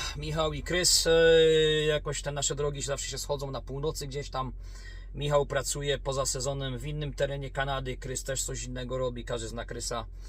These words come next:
Ja też coś innego robię, ja znowuż wożę oversize po Stanach, ale kiedy nadchodzi, kiedy przychodzi sezon na Ice Roads, to, to jedziemy na północ i spotykamy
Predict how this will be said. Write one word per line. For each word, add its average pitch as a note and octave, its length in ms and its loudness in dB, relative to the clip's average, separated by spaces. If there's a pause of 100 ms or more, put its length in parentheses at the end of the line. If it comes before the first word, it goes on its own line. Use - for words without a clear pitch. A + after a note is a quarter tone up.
(300)
Ja A2+ 140 -4
też B2+ 180 -4
coś A#2+ 180 -6
innego A#2+ 340 -2
robię, A#2 260 0
ja A2 200 -4
znowuż G#2+ 320 -8
wożę A2 280 -6
oversize A#2 460 -4
po G2+ 80 -10
Stanach, C3 520 -6 (540)
ale A#2 220 -6
kiedy A#2+ 220 -6
nadchodzi, A#2 600 -6
kiedy A2+ 200 -6
przychodzi A#2+ 360 -4
sezon A#2+ 480 0 (200)
na A2 360 -6 (120)
Ice B2+ 180 -4
Roads, A#2+ 260 -4
to, G#2+ 240 -6 (1700)
to C3+ 640 0 (840)
jedziemy C3 580 -4
na A#2 160 -8
północ C3+ 440 -6
i A#2 100 -6
spotykamy A#2 640 -6